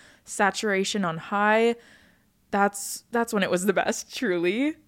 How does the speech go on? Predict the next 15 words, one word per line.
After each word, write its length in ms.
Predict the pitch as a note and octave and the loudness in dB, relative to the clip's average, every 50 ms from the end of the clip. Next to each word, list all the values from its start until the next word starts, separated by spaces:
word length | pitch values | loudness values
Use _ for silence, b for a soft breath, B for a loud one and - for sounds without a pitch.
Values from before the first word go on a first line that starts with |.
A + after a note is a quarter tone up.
| _ | _
Simultaneously, 840 | - - C4+ C4+ C#4 D4+ D#4 D4+ - B3 A3 G#3+ G#3+ A3 G#3+ - A3 | -6 -2 0 0 2 2 0 0 0 0 2 2 2 2 0 -2 -2
while 260 | G#3 G3 F3+ F3 F3+ | 0 2 4 4 4
I 40 | F#3 | 4
was 160 | F#3+ F#3+ G3 | 2 0 -4
obsessed 440 | G3 - - F3 E3 D#3+ E3 - - | -6 -6 -2 -2 -2 -2 -2 -6 -6
with 300 | F3 E3+ D#3+ E3+ F3 - | -2 -2 -2 -2 -4 -8
these 220 | F#3+ F#3 E3+ F3 | -10 -10 -10 -10
beauty 240 | - F3+ E3+ F3 E3+ | -10 -8 -8 -8 -8
gurus, 420 | F3 F3 E3 D#3+ D#3+ D#3+ E3+ E3+ | -6 -4 -4 -4 -2 -4 -4 -6
I 140 | - - E3+ | -4 -6 -6
also 520 | D#3+ - E3 E3 F3 - - G#3 F#3+ F#3+ F#3+ | -4 -2 -4 -4 -4 -6 -6 -4 -2 -2 -2
was 600 | F#3+ F3+ F3 E3+ E3 E3 D#3+ D#3+ E3 E3 E3+ F3 | -2 0 0 2 2 2 2 0 -2 -2 -4 -4
a 480 | F3 E3+ E3+ - _ _ - - G#3 | -4 -4 -6 -10 _ _ -2 -2 2
baby 400 | F#3+ G#3 G3+ F#3+ F#3+ F#3 G3 F#3+ | 4 4 4 4 4 2 0 -2
belieber. 640 | F#3 G3 F#3+ F#3+ F#3 F3+ F3 E3+ E3 D#3+ D#3 E3 E3 | 0 0 0 2 2 0 0 2 2 0 0 -2 -6